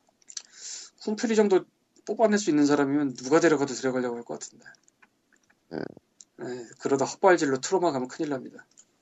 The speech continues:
Speaker 1: 트로마를 좋아하긴 하지만 지금 거기 갈 때는 아니지. 아, 넘어갑시다. 스팀 환불 정책이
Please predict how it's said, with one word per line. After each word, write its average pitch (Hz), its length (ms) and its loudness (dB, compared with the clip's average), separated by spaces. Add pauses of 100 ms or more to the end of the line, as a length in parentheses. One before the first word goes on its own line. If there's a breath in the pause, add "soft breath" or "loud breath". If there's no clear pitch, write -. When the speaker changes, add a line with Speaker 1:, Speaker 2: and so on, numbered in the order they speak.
(360)
Speaker 1:
트로마를 151 340 -2
좋아하긴 123 360 -2
하지만 73 320 -10 (720 loud breath)
지금 135 240 0
거기 123 220 0
갈 117 120 -4
때는 143 200 -6
아니지. 117 240 -12 (1160 loud breath)
아, 175 80 2 (400 loud breath)
넘어갑시다. 156 600 2 (540 loud breath)
스팀 - 380 -8
환불 147 840 0 (800)
정책이 151 720 -2